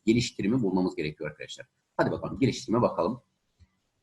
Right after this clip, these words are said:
Düzgün ve kolay bir film çekimi için iyi bir hazırlık gerekir. Bu aşamada senaryoya uygun oyuncular belirlenir.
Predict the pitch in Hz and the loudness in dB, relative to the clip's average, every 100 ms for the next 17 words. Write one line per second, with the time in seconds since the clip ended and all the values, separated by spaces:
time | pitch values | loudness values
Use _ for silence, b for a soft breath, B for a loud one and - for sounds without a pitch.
0 | - - 139 135 180 170 151 143 156 151 | -20 -2 0 4 4 4 4 6 8 8
1 | 139 - 147 123 117 110 107 - 127 127 | 4 4 2 2 2 4 4 4 4 4
2 | 113 110 117 110 92 - - - 127 117 | 2 2 2 0 -2 -2 -6 0 2 4
3 | 104 107 139 - 113 113 101 90 98 104 | 2 0 -2 -2 2 4 4 2 2 0
4 | 98 98 98 92 101 90 82 80 80 123 | 0 2 0 2 0 2 -2 -2 -2 -4
5 | - | -10